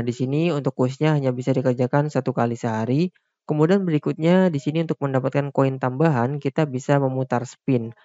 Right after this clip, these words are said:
Dan untuk memutar spin di sini dalam satu harinya itu kita ada lima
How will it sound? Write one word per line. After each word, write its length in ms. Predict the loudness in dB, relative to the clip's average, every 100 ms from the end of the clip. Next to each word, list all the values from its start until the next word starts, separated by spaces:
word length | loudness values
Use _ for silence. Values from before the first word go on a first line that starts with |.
| _ _ -2
Dan 240 | 0 0
untuk 160 | -2 -2
memutar 400 | -2 -2 -2 -2
spin 240 | -4 -2
di 80 | -2
sini 320 | -2 -2 0
dalam 240 | 2 0
satu 320 | 0 0 2 4
harinya 560 | 2 0 0 0 0
itu 320 | -2 2 2
kita 400 | 2 -4 0 0
ada 400 | 4 4 4 2
lima 320 | 0 0 2